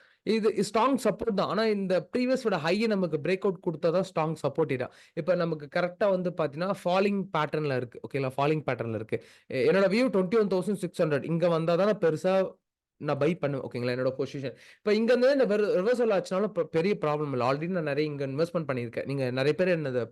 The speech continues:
சேனலை ஃபாலோ பண்ணியும் தெரியும். நான் போன டூ தௌசண்ட் டுவென்டி ஃபோர் பிப்ரவரில இருந்தே நான் இங்க இருந்தே இன்வெஸ்ட்மெண்ட் பண்ணிட்டு தான் இருக்கேன், என்னோட போர்ட்ஃபோலியோ பொறுத்த வரைக்கும். ஓகேங்களா? இங்க இருந்தே என்னோட இன்வெஸ்ட்மெண்ட் ஜர்னியை ஸ்டார்ட் பண்ணியிருக்கேன். அந்த டூ சிக்ஸ்டி இன்வெஸ்ட்மெண்ட் சேலஞ்ச் நீங்க பாத்தீங்கன்னா தெரிஞ்சிருக்கும். ஓகே. ஆ, நான் என்ன பண்ணுவேன்னா,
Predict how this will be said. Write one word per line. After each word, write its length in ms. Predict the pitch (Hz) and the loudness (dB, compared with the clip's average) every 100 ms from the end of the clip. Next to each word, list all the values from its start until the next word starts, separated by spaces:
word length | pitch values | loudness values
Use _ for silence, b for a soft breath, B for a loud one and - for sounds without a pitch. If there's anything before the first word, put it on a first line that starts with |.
| - | -6
சேனலை 280 | 156 175 175 | -2 0 0
ஃபாலோ 220 | 147 160 | 0 0
பண்ணியும் 260 | 160 147 135 | 0 -4 -2
தெரியும். 240 | 147 220 B B B | -4 -4 B B B
நான் 200 | 170 160 | -2 -2
போன 260 | 151 175 175 160 | 2 2 2 0
டூ 140 | 202 247 | 0 2
தௌசண்ட் 340 | 254 208 208 | 2 2 0
டுவென்டி 300 | 185 190 185 | -2 -2 -2
ஃபோர் 220 | 226 226 185 | 0 0 0
பிப்ரவரில 500 | 180 160 208 190 185 | -4 0 0 2 0
இருந்தே 180 | 185 | 0
நான் 100 | 202 | -2
இங்க 160 | 165 165 | -2 -2
இருந்தே 200 | 190 202 | 0 0
இன்வெஸ்ட்மெண்ட் 440 | 185 170 170 175 | 0 -2 -4 -6
பண்ணிட்டு 280 | 160 147 143 | -6 -6 -4
தான் 120 | 156 | -4
இருக்கேன், 200 | 131 117 | -4 -6
என்னோட 180 | 117 113 | -6 -6
போர்ட்ஃபோலியோ 400 | 113 131 127 123 | -6 -8 -6 -6
பொறுத்த 240 | 113 110 - | -6 -8 -8
வரைக்கும். 240 | - - _ | -10 -14 _
ஓகேங்களா? 340 | - 120 113 113 | -14 -10 -6 -6
இங்க 120 | 123 | -4
இருந்தே 200 | 135 151 170 b b | -4 -2 -4 b b
என்னோட 240 | - 139 131 | -6 -2 -2
இன்வெஸ்ட்மெண்ட் 460 | 127 151 156 156 139 | -2 -2 -4 -4 -2
ஜர்னியை 260 | 131 127 | -2 -2
ஸ்டார்ட் 260 | 120 131 135 | -4 -6 -6
பண்ணியிருக்கேன். 340 | 131 110 151 | -8 -6 -4
அந்த 100 | 147 120 117 | -2 -4 0
டூ 100 | 190 | -2
சிக்ஸ்டி 300 | 190 175 170 | -2 -4 -4
இன்வெஸ்ட்மெண்ட் 400 | 147 151 147 131 | -4 -6 -6 -6
சேலஞ்ச் 240 | 123 127 | -6 -6
நீங்க 140 | 127 113 | -8 -4
பாத்தீங்கன்னா 360 | 123 120 127 | -4 -4 -6
தெரிஞ்சிருக்கும். 440 | 120 110 107 - - | -6 -6 -8 -14 -12
ஓகே. 100 | 113 b b b b b | -14 b b b b b
ஆ, 80 | 147 139 | -4 -2
நான் 280 | 156 226 254 | 0 2 2
என்ன 160 | 247 | 2
பண்ணுவேன்னா, 400 | 233 202 180 170 | 0 0 0 -2